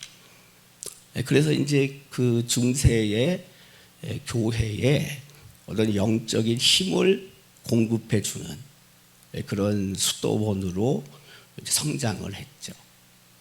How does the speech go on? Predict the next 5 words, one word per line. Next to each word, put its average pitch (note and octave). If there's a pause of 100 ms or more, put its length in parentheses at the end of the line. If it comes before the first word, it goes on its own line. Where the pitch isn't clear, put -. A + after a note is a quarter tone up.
에, B2
근데 D3
그 C3+
수도원의 C3 (100)
중요한 A2+